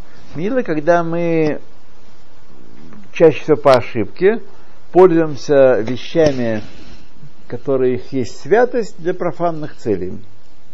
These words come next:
Вот. Например, жертву пришел, э, человек, который не полагается ему жертву, не Каген, например,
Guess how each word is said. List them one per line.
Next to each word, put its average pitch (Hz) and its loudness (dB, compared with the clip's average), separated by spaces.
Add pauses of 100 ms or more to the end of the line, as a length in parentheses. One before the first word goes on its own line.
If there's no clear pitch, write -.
(880)
Вот. 87 -4 (160)
Например, 127 -2
жертву 143 4 (340)
пришел, 123 2
э, 135 -6 (180)
человек, 131 -4
который 113 2
не 117 0
полагается 113 2
ему 104 -2
жертву, 170 0
не 127 -2
Каген, 117 0
например, 156 -4